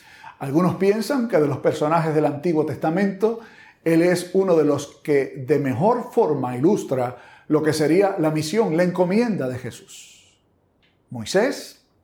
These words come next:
sirvió como el líder del pueblo de Dios, quien guió al pueblo de Dios a ser liberado, al éxodo, a salir de la esclavitud para ir a disfrutar la vida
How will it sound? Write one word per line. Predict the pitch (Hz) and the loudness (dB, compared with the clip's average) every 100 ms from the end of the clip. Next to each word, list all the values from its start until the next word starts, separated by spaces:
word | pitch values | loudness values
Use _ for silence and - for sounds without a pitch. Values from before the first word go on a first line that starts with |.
| _ _ _ _ _ _ - _ | _ _ _ _ _ _ -20 _
sirvió | - 151 143 202 - | -2 2 4 2 0
como | 170 151 | -4 -2
el | 139 | -2
líder | 156 226 147 135 | -2 -2 -4 -4
del | 131 | -6
pueblo | 135 147 143 | -2 -2 -2
de | 131 | -2
Dios, | 160 151 - - - _ _ _ _ _ _ _ _ | -2 -4 -10 -20 -20 _ _ _ _ _ _ _ _
quien | 180 175 170 | 0 0 0
guió | 151 156 190 226 240 | 2 4 6 4 4
al | 233 233 | 0 2
pueblo | 190 202 196 | 2 4 4
de | 185 156 | 2 4
Dios | 165 117 - - - _ _ _ _ _ _ _ _ _ _ _ | 2 2 -4 -16 -20 _ _ _ _ _ _ _ _ _ _ _
a | 147 117 | -4 -2
ser | - 175 | 2 2
liberado, | 165 139 127 139 151 120 101 92 90 _ | 2 0 0 2 2 0 -10 -14 -20 _
al | 117 123 | -8 -2
éxodo, | 180 175 - 127 123 120 | -2 -4 -8 -8 -6 -10
a | |
salir | - 131 165 202 123 | -8 -2 0 2 0
de | 117 | -4
la | 110 | -8
esclavitud | - 131 123 120 254 285 - - _ _ _ _ _ - | -4 -2 -2 0 2 0 -4 -18 _ _ _ _ _ -10
para | 135 123 120 | -8 -6 -2
ir | 143 151 151 - _ _ _ _ - | 0 0 -4 -18 _ _ _ _ -8
a | 127 | -6
disfrutar | 127 - 127 - 143 151 | -6 -6 -8 0 0 2
la | 131 113 | -4 -2
vida | 147 185 180 175 175 | -2 0 -2 -2 -6